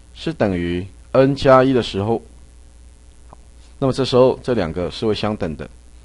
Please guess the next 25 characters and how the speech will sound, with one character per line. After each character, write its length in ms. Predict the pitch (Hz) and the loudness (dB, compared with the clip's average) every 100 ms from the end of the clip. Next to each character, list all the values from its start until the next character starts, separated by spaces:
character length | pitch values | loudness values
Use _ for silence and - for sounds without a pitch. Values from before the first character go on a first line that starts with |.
| - - | -20 -8
因 120 | 143 160 | -4 -2
此 160 | - | -2
呢， 360 | 101 98 98 110 - - | -2 -2 -2 -6 -14 -8
这 120 | - | -2
n 200 | 143 147 | 2 2
一 60 | 123 | 0
项 180 | 135 | -2
过 140 | 120 120 | 0 2
来， 260 | 95 90 101 | 4 2 -4
我 60 | 82 | -10
们 80 | 87 | -8
把 140 | 82 | -6
这 100 | 104 | -6
个 60 | - | -4
一 160 | 120 | -4
一 100 | 95 | -4
项 220 | 101 107 | -6 -6
过 120 | 101 104 | -6 -6
去， 300 | - 120 - - - - - | -4 -6 -6 -16 -20 -14 -4
那 140 | 127 | -2
么 80 | 104 | -2
我 40 | |
们 80 | 73 | -2
算 240 | - 110 | -2 -2
出 320 | 98 - 120 | -4 -6 -8